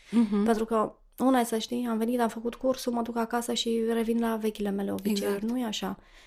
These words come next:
Speaker 2: Ei chiar schimbă ceva, știi? Îmi spuneai tu de chitanțe, aia, acum o să le schimb, o să le iau pe toate. Uh, le propun, de exemplu, un exercițiu, să facă asta doar timp de o lună, ca ei să vadă dacă există niște scurgeri de bani,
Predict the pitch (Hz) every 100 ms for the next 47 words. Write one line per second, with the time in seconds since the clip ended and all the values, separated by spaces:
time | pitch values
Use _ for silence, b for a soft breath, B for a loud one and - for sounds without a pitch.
0 | b - 214 226 226 - 233 202 185 185
1 | 190 190 226 233 220 - 233 233 196 185
2 | 185 185 196 180 180 220 202 190 214 208
3 | 196 190 - 208 208 196 - 185 196 185
4 | 185 202 - - - 208 208 202 220 220
5 | 220 247 269 233 220 247 254 254 226 208
6 | 208 202 - 202 190 170 220 311 - -
7 | 220 247 269 285 214 185 185 - 226 277
8 | 285 202 240 254 - 247 240 226 220 196
9 | 180 175 180 _ _ - 220 226 226 196
10 | 208 240 220 214 226 214 220 208 254 -
11 | 233 202 - 190 - - 285 254 - 190
12 | - 170 170 165 - 214